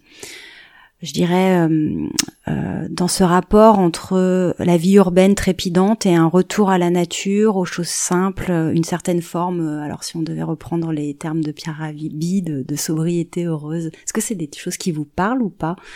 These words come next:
Parce que là, vous parlez de boucle bouclée par rapport à, à, à votre famille, mais est-ce qu'il y a aussi quelque chose de l'ordre de, de ce qui se peut se,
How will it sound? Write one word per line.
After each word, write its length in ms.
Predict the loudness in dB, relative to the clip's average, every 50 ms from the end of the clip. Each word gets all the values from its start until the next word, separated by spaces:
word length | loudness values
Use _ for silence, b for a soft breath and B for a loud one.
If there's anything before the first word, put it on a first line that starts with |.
| B B B B B
Parce 80 | -2
que 60 | 2
là, 180 | 4 6 6 6
vous 100 | 4 2
parlez 300 | 0 0 0 2 2 0
de 100 | 0 -2
boucle 400 | -4 -4 -4 -6 -4 -4 -4 -4
bouclée 560 | -2 -2 -4 -8 -8 -6 -2 0 2 2 2
par 160 | 0 -4 -8
rapport 380 | -10 -10 -10 -8 -8 -8 -6 -8
à, 120 | -8 -10 -12 B B B B B B B B B B
à, 520 | -2 0 0 0 0 -2 -4 -4 -4 -4
à 60 | -4
votre 340 | -4 -2 -4 -6 -4 -4 -4
famille, 720 | -2 0 2 2 4 4 4 4 6 6 6 6 6 6 4
mais 120 | 4 2
est-ce 140 | 0 -4 -4
qu'il 120 | -6 -4
y 20 | -4
a 60 | -4
aussi 540 | -4 -4 -6 -6 -6 -4 -4 -2 -4 -2 -2
quelque 260 | -2 -2 -2 -4 -10
chose 320 | -10 -8 -8 -10 -8 -6
de 100 | -4 -4
l'ordre 440 | -2 -2 -2 -2 -4 -4 -4 -4 -6
de, 240 | -6 -4 -6 -6 -8 B B B B B B B -4
de 60 | -4
ce 80 | -4 -4
qui 100 | -6 -8
se 80 | -10 -6
peut 160 | -2 -2 -2
se, 180 | -2 -4 -8